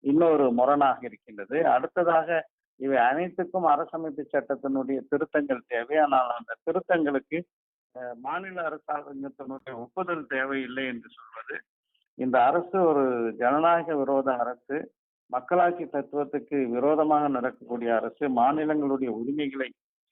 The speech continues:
பறிக்கக்கூடிய அரசு என்பதற்கு ஒரு எடுத்துக்காட்டாகவே இது அமைந்திருக்கின்றது.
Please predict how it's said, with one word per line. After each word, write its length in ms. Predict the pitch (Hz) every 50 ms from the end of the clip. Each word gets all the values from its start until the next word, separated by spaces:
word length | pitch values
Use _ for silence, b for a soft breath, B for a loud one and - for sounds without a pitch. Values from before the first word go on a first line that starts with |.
| _ _ _ - 127
பறிக்கக்கூடிய 640 | 135 147 175 - 165 143 139 151 143 135 139 135 131
அரசு 440 | 123 120 120 131 131 - - 143 135
என்பதற்கு 760 | 131 123 120 127 117 120 113 113 - _ - 165 170 170 156
ஒரு 200 | 139 131 117 120
எடுத்துக்காட்டாகவே 1120 | 113 113 139 156 - 170 143 - 139 135 120 135 123 120 113 120 117 113 135 156 147 135
இது 320 | 120 117 117 120 117 113 110
அமைந்திருக்கின்றது. 880 | 113 120 123 135 131 120 120 113 113 _ _ 104 104 107 104 - 147